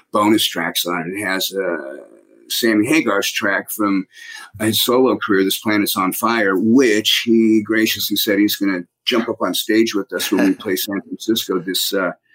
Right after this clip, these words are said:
tour coming up here. I hope we get a chance to do it. I hope he's there, you know. Uh, I had mentioned something to Marty Friedman when we were playing in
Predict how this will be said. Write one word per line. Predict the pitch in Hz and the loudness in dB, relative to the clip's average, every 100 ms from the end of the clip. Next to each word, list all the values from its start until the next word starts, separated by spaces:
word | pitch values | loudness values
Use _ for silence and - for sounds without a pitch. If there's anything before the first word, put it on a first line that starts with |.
| - - _ | -20 -20 _
tour | - 143 139 | 2 4 4
coming | - 107 98 95 | 2 2 4 2
up | 92 - | 0 -4
here. | 104 95 98 - - - - - - | -2 0 0 -4 -20 -20 -20 -20 -8
I | 123 | -4
hope | 127 147 147 | 2 2 4
we | 131 | 2
get | 113 113 | 4 2
a | 110 | 0
chance | - 110 107 - | 0 0 0 -2
to | 104 | 0
do | 110 | 2
it. | 104 | 4
I | 110 | 0
hope | 113 113 113 | 0 2 2
he's | 98 92 | 0 -4
there, | 104 104 98 98 | -2 0 0 0
you | 98 | 0
know. | 98 101 98 - - - - 113 | 0 -2 -4 -8 -20 -20 -12 -2
Uh, | 110 104 | -2 0
I | 113 | 0
had | 110 110 | 2 2
mentioned | 110 113 117 | 2 2 0
something | 113 110 101 104 | 0 -2 -2 -2
to | 104 104 | 0 -2
Marty | 101 101 | 0 -2
Friedman | - 104 107 101 98 | 0 2 2 2 -2
when | 98 98 | -2 -2
we | |
were | 98 90 | -4 -6
playing | - 104 101 101 | -8 -4 0 0
in | 95 98 | -2 -6